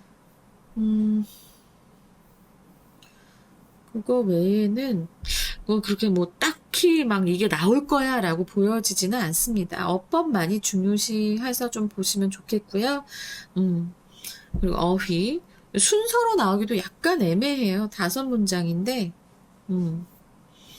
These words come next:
그래도 순서로 해서 나타난다라고 한다면,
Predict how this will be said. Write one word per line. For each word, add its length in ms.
그래도 220
순서로 880
해서 460
나타난다라고 2000
한다면, 960